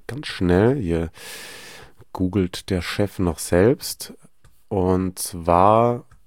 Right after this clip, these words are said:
das hätte man sich natürlich auch vorher aufmachen können,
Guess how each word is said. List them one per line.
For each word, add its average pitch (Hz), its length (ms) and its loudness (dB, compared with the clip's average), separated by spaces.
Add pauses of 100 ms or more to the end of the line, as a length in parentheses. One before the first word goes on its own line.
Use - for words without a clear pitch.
(360)
das 85 440 -12
hätte 90 140 -10
man 90 140 -6
sich - 100 -18
natürlich 87 320 -12
auch - 80 -10
vorher 110 400 -2
aufmachen 85 480 -6
können, 101 400 -4